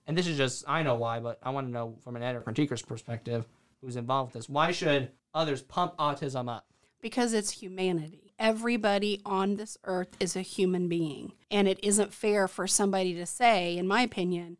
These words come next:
Speaker 2: um, "That doesn't count," or "This is better than this," and that's, that's not fair. And so, to me, I mean, it's gonna sound really, really cliche, but why can't we get along? Why can't you be nice?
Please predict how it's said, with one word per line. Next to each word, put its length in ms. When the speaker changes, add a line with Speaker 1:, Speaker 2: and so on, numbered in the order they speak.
Speaker 2:
um, 340
"That 220
doesn't 360
count," 540
or 360
"This 280
is 120
better 340
than 260
this," 460
and 100
that's, 260
that's 280
not 220
fair. 500
And 220
so, 500
to 120
me, 640
I 40
mean, 140
it's 120
gonna 200
sound 280
really, 240
really 280
cliche, 680
but 300
why 120
can't 220
we 80
get 140
along? 480
Why 220
can't 220
you 120
be 140
nice? 680